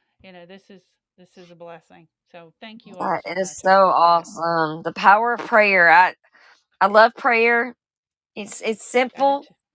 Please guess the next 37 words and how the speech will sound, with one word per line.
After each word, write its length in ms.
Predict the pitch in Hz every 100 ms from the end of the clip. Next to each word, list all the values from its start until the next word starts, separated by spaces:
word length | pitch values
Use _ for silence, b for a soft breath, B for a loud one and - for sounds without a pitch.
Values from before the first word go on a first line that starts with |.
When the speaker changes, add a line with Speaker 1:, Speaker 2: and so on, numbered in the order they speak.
| _ _ -
Speaker 2:
It's 200 | 175 -
easy. 640 | 254 269 254 277 294 269 _
We 140 | 226
can 120 | 214 208
do 80 |
it 240 | 226 220 208
at 140 | 208
any 180 | 269 269
time, 680 | 247 302 269 269 269 277 247 b b b b _
you 120 | 233
know, 160 | 254 262
and 120 | 262
God 200 | 254 262
hears 380 | 233 269 277 277
us. 320 | 262 285 285
And 220 | - 247
obviously, 840 | 202 240 254 269 247 196 214 214 220
you 80 | 208
know, 400 | 185 190 185 - b b b b
when 200 | - 247
it's 220 | 294 311
his 200 | 339 311
will, 540 | 302 392 392 208 233 269 _ _ _ _ _ _ _ _ _ _
he, 320 | - 247 240 226
he 360 | 233 220 254 -
Speaker 1:
Yep. 200 | 311 -
Speaker 2:
answers 140 | 180
it 160 | 190 -
the 80 | 202
way 200 | 208 214
that 140 | 220 208
we 160 | 262
want. 340 | 254 156 95 - _ -
Now, 480 | 156 170 185 160 - _ _
sometimes 440 | - 208 208 202 185
it's 180 | 170 208
not, 420 | 254 220 165